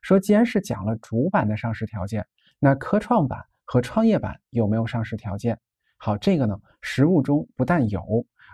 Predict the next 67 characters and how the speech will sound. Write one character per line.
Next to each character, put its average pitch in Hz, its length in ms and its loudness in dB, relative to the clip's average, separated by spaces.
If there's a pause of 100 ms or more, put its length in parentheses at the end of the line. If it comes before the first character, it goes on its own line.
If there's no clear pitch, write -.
而 131 100 6
且 135 140 2
人 104 240 0
家 170 120 2
的 196 80 0
那 117 140 0
个 110 80 -4
上 120 180 -6
市 117 120 -10
条 104 200 -6
件 117 240 -2 (300)
比 113 180 4
主 117 220 0
板 120 160 0
的 101 80 0
这 110 160 0
个 98 160 -2 (120)
复 - 220 -6
杂 101 220 -6
得 117 140 -4
多。 131 320 0 (340)
但 147 160 6
是 143 160 0
呢， 110 180 0
好 98 320 -4
在 156 240 -4 (360)
我 117 100 4
们 113 160 6
注 147 180 2
会 139 220 0
经 123 160 2
济 123 100 -2
法 98 160 -8
教 110 180 -6
材 98 260 -12
对 120 140 -2
它 117 300 -6 (240)
是 - 340 -4
没 101 200 2
有 110 160 2
收 127 240 0
录 139 200 0
的。 - 80 -10 (300)
好， 120 240 0
既 160 140 2
然 175 120 4
没 175 120 4
有 147 120 4
收 156 200 0
录， 180 200 2 (280)
我 107 80 -2
们 104 120 0
干 123 160 2
脆 127 320 -2
就 - 140 -8
不 - 180 -10
用 117 140 0
去 117 160 -8
学 95 260 -8
了。 104 160 -4 (440)
所 - 160 4
以 151 80 6
说 151 160 2
这 175 180 2
块 135 220 -2
儿 117 40 0
呢， 101 140 -2